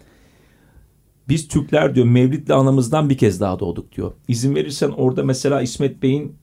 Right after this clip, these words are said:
bu Mevlid-i Şerif'le İstiklal Marşı arasında kurduğu korelasyondan bir bölüm, ım, zikredeyim.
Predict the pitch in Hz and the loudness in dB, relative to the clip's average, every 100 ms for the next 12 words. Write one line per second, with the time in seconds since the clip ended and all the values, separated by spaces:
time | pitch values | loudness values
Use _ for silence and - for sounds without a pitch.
0 | _ - 120 131 - - _ _ _ _ | _ -6 2 2 2 -6 _ _ _ _
1 | _ 110 110 110 131 135 - 127 - - | _ 4 6 6 2 0 0 0 0 -2
2 | 113 - - 135 135 120 110 123 117 - | -2 -4 -2 0 2 2 0 0 -2 -2
3 | 113 110 113 101 104 - 110 110 113 113 | -6 -4 -4 -4 -6 -2 0 2 0 -2
4 | 127 120 139 120 117 110 110 127 - - | -2 0 0 0 -2 0 2 2 0 -8
5 | - 101 101 101 - _ _ _ 98 110 | -4 0 0 -2 -10 _ _ _ -2 -2
6 | 117 98 95 180 | 0 0 0 0